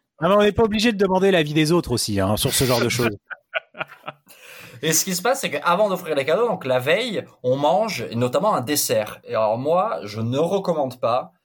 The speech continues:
Speaker 2: de préparer sa bûche de Noël.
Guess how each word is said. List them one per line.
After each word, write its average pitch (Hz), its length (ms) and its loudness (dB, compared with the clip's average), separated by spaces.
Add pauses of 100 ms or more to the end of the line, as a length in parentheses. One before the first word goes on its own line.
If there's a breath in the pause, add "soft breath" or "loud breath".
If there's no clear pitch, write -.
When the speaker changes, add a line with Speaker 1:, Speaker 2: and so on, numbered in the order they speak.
(360)
Speaker 2:
de 143 460 -2
préparer 156 540 -2
sa 147 140 -6
bûche 104 340 -8
de 113 80 -6
Noël. 95 340 -6